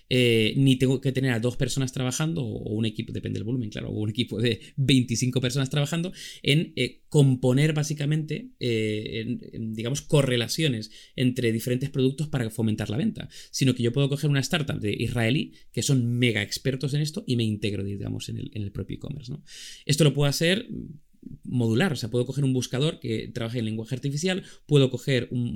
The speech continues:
módulo de visión artificial que trabaje de esa manera, puedo coger una empresa, eh,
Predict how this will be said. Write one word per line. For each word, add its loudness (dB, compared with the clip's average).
módulo 2
de -2
visión -4
artificial -4
que -8
trabaje -6
de -4
esa -4
manera, -2
puedo 8
coger 0
una 0
empresa, -2
eh, -8